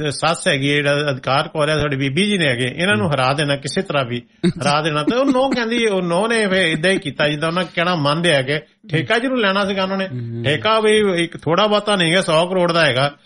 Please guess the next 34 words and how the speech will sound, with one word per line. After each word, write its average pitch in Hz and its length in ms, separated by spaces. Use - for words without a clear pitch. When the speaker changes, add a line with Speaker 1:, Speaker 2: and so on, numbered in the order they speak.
Speaker 2:
ਅੱਛਾ। 120 220
Speaker 1:
ਤੇ 190 60
ਜਦੋਂ 202 220
ਟੈਂਡਰ 190 360
ਖੁੱਲਿਆ 202 280
ਤਾਂ 208 100
ਟੈਂਡਰ 175 320
ਮੇਰੇ 190 220
ਨਾਂ 196 200
ਤੇ 202 120
ਨਿਕਲ 185 320
ਗਿਆ, 156 180
ਸਿੱਧਾ 165 300
ਹੀ 196 60
ਨਿਕਲ 156 300
ਗਿਆ। 131 180
Speaker 2:
ਅੱਛਾ। 120 540
Speaker 1:
ਉਹ 208 40
ਮੈਂ, 180 280
ਮੈਨੂੰ 190 440
ਉਹਦੀ 190 300
ਜਿਹੜੀ 175 280
ਨਾ, 170 180
ਅਹ, 147 500
ਨੋ-, 151 320
ਅਮ, 156 120
ਆਪਣੀ 165 280
ਨੂੰਹ 156 240
ਜਿਹੜੀ 156 240
ਕਹਿੰਦੀ 143 380
ਆ, 131 100
Speaker 2:
ਹੂੰ। 113 500
Speaker 1:
ਉਹ 190 120
ਕਹਿੰਦੀ, 190 260